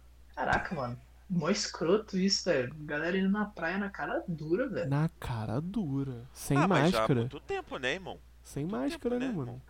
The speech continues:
Speaker 1: Não, sim,
Speaker 3: Muito
Speaker 1: muito
Speaker 3: tempo
Speaker 1: tempo, mas
Speaker 3: já,
Speaker 1: aqui
Speaker 3: né?
Speaker 1: é o, é, aqui é o programa de notícias atrasadas.
Speaker 2: Não, não. Mas aqui,
Speaker 3: É, não, mas,
Speaker 2: importante
Speaker 3: mas isso
Speaker 2: frisar
Speaker 3: aí tem
Speaker 2: também.
Speaker 3: muito, tem, tem tempo, isso foi antes da, da gente nem até pensar em programa.
Speaker 2: Importante
Speaker 3: Essa
Speaker 2: frisar
Speaker 3: parada aí.
Speaker 2: também. O brasileiro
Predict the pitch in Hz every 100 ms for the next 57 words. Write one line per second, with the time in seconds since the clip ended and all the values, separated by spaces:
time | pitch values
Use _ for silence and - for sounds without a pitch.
0 | - 339 440 180 - 392 208 127 120 -
1 | 220 196 147 117 123 120 123 139 190 202
2 | 139 131 147 143 185 175 202 208 202 214
3 | 220 - 247 165 143 143 - - - -
4 | 214 147 143 135 - - - 131 131 139
5 | - 226 208 123 147 151 110 139 135 143
6 | - 147 165 - 196 170 170 220 208 160
7 | 139 127 - 117 120 120 127 113 - -
8 | 196 139 104 - 120 110 135 - 220 156
9 | 120 120 - 123 120 107 73 - - -
10 | - 131 - 120 107 104 - - - 147
11 | 135 135 139 147 - 202 170 175 226 202
12 | 147 127 - - - - - - - 131
13 | 123 117 117 117 110 107 107 113 131 214